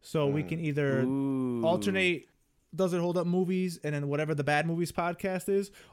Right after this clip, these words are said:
Speaker 1: or just have the Bad Movies podcast be a segment on this podcast. Um, like, you know how we have Does It, uh,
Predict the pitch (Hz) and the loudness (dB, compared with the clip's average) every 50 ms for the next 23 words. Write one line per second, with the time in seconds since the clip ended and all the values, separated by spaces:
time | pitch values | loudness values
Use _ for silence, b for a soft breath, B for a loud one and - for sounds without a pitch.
0 | B B 180 196 202 214 214 214 208 202 185 151 165 151 - 185 170 165 151 156 | B B 2 4 4 6 6 6 4 4 2 0 -4 -4 -2 -2 -2 0 -2 -2
1 | 139 156 165 170 170 165 165 160 156 147 - - - 156 147 147 - - 151 143 | 0 0 0 2 2 0 0 0 0 -2 -4 -2 -2 -2 -2 -2 -2 -2 -4 -2
2 | 131 135 143 139 135 - 151 143 135 139 131 123 113 113 117 120 120 120 139 135 | -2 -2 -4 -4 -2 -2 -2 -2 -2 -2 -2 -4 -4 -4 -4 -4 0 0 0 0
3 | 123 - - 113 87 69 - - - 71 52 - - - _ b b b b b | 0 -2 -6 -6 -6 -6 -10 -10 -12 -12 -12 -12 -18 -20 _ b b b b b
4 | b b b - 113 113 110 107 104 101 101 98 98 95 90 73 - - _ _ | b b b -6 -4 -2 0 0 0 0 -2 -2 -4 -6 -6 -8 -10 -14 _ _
5 | _ _ _ _ _ _ _ _ _ _ - 135 123 120 127 139 135 135 139 135 | _ _ _ _ _ _ _ _ _ _ -6 -4 -4 -2 -2 -2 -2 0 0 2
6 | 135 135 123 123 135 131 127 123 123 131 123 113 113 107 107 | 2 0 2 0 0 0 0 -2 -2 -2 -2 0 0 -2 -4